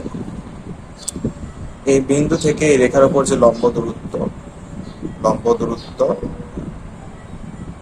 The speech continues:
লম্ব দূরত্ব হয়ে যাবে এই বিন্দু থেকে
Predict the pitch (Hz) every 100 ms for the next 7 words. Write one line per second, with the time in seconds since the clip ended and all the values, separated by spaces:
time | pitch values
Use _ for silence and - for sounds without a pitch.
0 | - 117 120 120 127 135 135 147 135 127
1 | 127 123 180 233 - - - - - 120
2 | 123 131 131 131 135 -